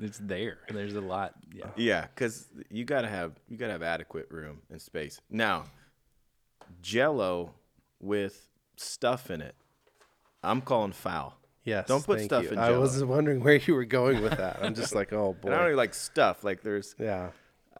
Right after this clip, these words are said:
Speaker 2: what, cranberries in Jell-O? Or
Speaker 3: Yeah.
Speaker 1: I've never tried it 'cause I don't wanna
Speaker 2: Yeah.
Speaker 1: try it.
Speaker 3: Yeah. Amen.
Speaker 2: Ever
Speaker 3: Wow, we all
Speaker 2: since,
Speaker 3: three
Speaker 2: like,
Speaker 3: agree
Speaker 2: uh,
Speaker 3: on that. That's great.
Speaker 2: watching the movie Christmas Vacation, where the,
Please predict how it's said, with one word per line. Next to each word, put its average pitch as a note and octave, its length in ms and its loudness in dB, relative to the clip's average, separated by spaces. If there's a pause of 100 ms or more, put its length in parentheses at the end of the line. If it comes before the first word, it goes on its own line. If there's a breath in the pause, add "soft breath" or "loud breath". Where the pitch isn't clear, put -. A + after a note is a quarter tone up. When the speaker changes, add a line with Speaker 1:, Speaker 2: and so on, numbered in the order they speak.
(140)
Speaker 2:
what, F#2 400 -2
cranberries G#2+ 600 0
in G#2 120 -4
Jell-O? G#2+ 420 -2
Or G2+ 40 2
Speaker 3:
Yeah. G2 300 2 (220)
Speaker 1:
I've G#2 80 -12
never F#2+ 300 -4
tried G#2+ 320 -6
it - 180 -8
'cause G2 160 -6
I F#2 60 -2
don't F2+ 200 -6
wanna G2+ 200 -4
Speaker 2:
Yeah. E2+ 80 -2
Speaker 1:
try E2+ 200 -4
it. - 200 -14
Speaker 3:
Yeah. G#2 240 -6 (200)
Amen. A2+ 440 -2 (160)
Speaker 2:
Ever D3 220 4
Speaker 3:
Wow, - 0 -
we - 0 -
all C3+ 60 -2 (300)
Speaker 2:
since, - 80 -8
Speaker 3:
three A#2+ 100 0
Speaker 2:
like, G#2+ 140 2
Speaker 3:
agree A#2+ 160 2
Speaker 2:
uh, F2+ 100 0
Speaker 3:
on F2 60 -4
that. - 240 -10 (300)
That's - 100 -20
great. - 160 -6
Speaker 2:
watching F#2 640 -2 (240)
the F#2 100 -6
movie F2 460 -8
Christmas F2+ 400 -10
Vacation, F2 720 -8 (180)
where G2 160 -2
the, F2 340 -2